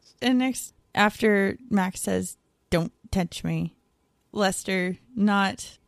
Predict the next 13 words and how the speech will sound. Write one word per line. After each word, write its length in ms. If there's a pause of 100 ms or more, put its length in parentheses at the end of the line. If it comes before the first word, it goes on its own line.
reading 360
this 160
body 280
language 360
in 120
the 60
least 300
bit, 240 (360)
leans 440
in 260
and 240
says, 400 (380)
"Oh, 880